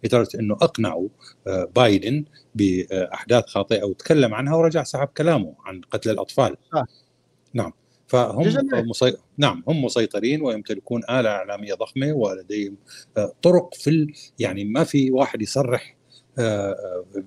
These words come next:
Speaker 1: ب-، ب-، بتصريح مو مدرب أصلًا، يعني، في، في معاهد تدريب
Speaker 2: طبعًا.
Speaker 1: للدبلوماسيين
Speaker 2: آه.
Speaker 1: وغير ذلك.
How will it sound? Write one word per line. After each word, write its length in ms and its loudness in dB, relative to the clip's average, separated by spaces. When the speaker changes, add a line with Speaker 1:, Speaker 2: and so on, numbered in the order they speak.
Speaker 1:
ب-، 760 -4
ب-، 480 -4
بتصريح 640 2
مو 120 8
مدرب 580 6
أصلًا، 320 -4
يعني، 220 -12
في، 220 -4
في 140 -2
معاهد 340 -2
تدريب 300 -4
Speaker 2:
طبعًا. 260 4
Speaker 1:
للدبلوماسيين 720 -2
Speaker 2:
آه. 40 0
Speaker 1:
وغير 300 -2
ذلك. 80 -4